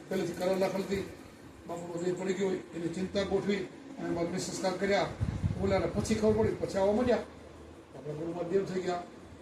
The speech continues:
આપણે એકલી અગ્નિ સંસ્કાર કર્યો, આપણે હાથે અગ્નિ સંસ્કાર ન લીધો. પછી એની ઈર્ષા ચાલુ કરી દીધી,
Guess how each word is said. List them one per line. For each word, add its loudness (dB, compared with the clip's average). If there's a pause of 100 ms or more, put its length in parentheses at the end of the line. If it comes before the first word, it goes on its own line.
(200)
આપણે -6
એકલી -2
અગ્નિ 0
સંસ્કાર -4
કર્યો, 0
આપણે 0
હાથે 2
અગ્નિ -2
સંસ્કાર -4
ન -4
લીધો. -2 (920)
પછી 0
એની 6
ઈર્ષા 4
ચાલુ 4
કરી 6
દીધી, 0